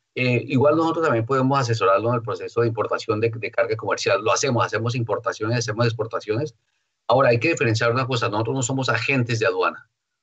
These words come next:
¿ok? Eh, pero sí le asesoramos en el proceso. Hay algunos productos que requieren que usted lo haga a través de un agente de aduana y hay productos que no.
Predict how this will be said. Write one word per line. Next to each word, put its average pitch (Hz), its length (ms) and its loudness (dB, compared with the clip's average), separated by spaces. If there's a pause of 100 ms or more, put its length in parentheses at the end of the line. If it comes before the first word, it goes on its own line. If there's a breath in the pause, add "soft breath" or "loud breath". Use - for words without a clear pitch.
¿ok? - 260 -4
Eh, 107 720 0
pero 123 180 2
sí 120 140 -2
le 147 80 2
asesoramos 123 480 2
en 120 80 2
el 110 80 -4
proceso. 117 540 -2
Hay 120 200 2
algunos 139 320 0
productos 120 400 -2
que 127 100 -4
requieren 123 460 -2
que 131 80 -10
usted 113 140 -2
lo 113 80 4
haga 117 100 2
a 120 40 0
través 104 200 -2
de 107 60 -4
un 113 60 2
agente 117 260 0
de 107 80 2
aduana 110 340 2 (540)
y 110 160 -2
hay 107 80 2
productos 113 480 0
que 110 100 -2
no. 117 240 -2